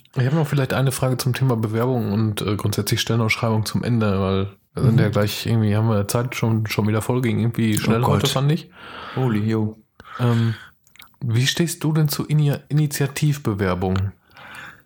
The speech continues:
Speaker 1: Also total
Speaker 2: Ähm.
Speaker 1: oft, äh, ähm, lese ich bei Firmen so, ja, okay, und, und wenn bei den bisherigen Stellenausschreibungen nichts dafür, für sie dabei war, dann schicken sie uns einfach eine Initiativbewerbung.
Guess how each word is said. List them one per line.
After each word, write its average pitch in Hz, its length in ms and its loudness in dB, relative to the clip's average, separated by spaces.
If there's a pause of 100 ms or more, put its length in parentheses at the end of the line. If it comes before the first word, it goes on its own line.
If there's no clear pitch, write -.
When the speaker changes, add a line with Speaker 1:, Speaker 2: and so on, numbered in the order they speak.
(1300)
Speaker 1:
Also 113 320 -2
total 147 380 2
Speaker 2:
Ähm. 139 60 2
Speaker 1:
oft, 135 280 2 (520)
äh, 120 300 0 (260)
ähm, 113 540 0 (840)
lese 143 360 0
ich - 120 -8
bei 139 120 0
Firmen 131 420 0
so, 117 140 0
ja, 120 240 0
okay, 117 360 -2
und, 113 280 -2
und 117 200 0
wenn 120 160 0
bei 113 100 2
den 110 540 0
bisherigen 113 400 0
Stellenausschreibungen 113 680 0
nichts 110 160 -2
dafür, 104 800 0
für - 160 -2
sie 107 120 0
dabei 110 260 0
war, 113 100 0
dann 104 140 0
schicken 110 180 -2
sie 113 60 2
uns 101 120 0
einfach 104 180 0
eine 98 100 2
Initiativbewerbung. 87 960 -2